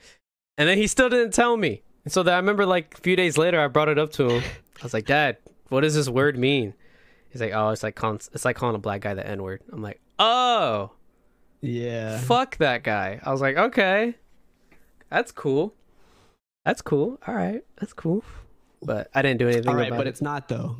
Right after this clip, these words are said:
Speaker 2: It's not exactly the same.
Speaker 1: Yeah,
Speaker 2: Right?
Speaker 1: well, I mean, it's still a racial slur towards Hispanics.
Speaker 2: You're right, it's a racial slur.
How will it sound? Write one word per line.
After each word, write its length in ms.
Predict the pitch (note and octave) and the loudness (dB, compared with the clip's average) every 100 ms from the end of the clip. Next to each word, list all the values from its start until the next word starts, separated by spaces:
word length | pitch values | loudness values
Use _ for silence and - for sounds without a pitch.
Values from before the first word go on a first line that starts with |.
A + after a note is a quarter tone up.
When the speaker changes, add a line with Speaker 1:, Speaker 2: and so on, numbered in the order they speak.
| C#3 | -8
Speaker 2:
It's 120 | - | -6
not 100 | E3 D3+ | -4 -4
exactly 520 | A2+ B2+ B2+ C3+ A#2+ | -4 -4 -4 -4 -6
the 80 | A2 | -6
same. 360 | - - - - _ _ _ _ _ _ _ - | -8 -6 -10 -14 _ _ _ _ _ _ _ 0
Speaker 1:
Yeah, 220 | E3 F3 | 2 4
Speaker 2:
Right? 100 | D#3 | 2
Speaker 1:
well, 100 | E3+ | 2
I 80 | F#3 | 2
mean, 160 | F#3 F3+ | 2 0
it's 140 | D#3+ | 0
still 200 | - G#3 | 2 2
a 60 | C3+ | 4
racial 320 | C#3 - A2+ | 2 0 -6
slur 360 | - A#2 G#2+ | -6 -4 -4
towards 300 | G2+ A2 G#2 - | -4 -10 -10 -12
Hispanics. 180 | A#2+ C3 | -6 -4
Speaker 2:
You're 120 | C#3 | -4
right, 160 | B2 A#2 | -6 -6
it's 180 | B2 | -6
a 60 | C3 | -4
racial 340 | C3 B2+ - | -6 -6 -6
slur. 340 | G#2+ - A2 | -6 -6 -6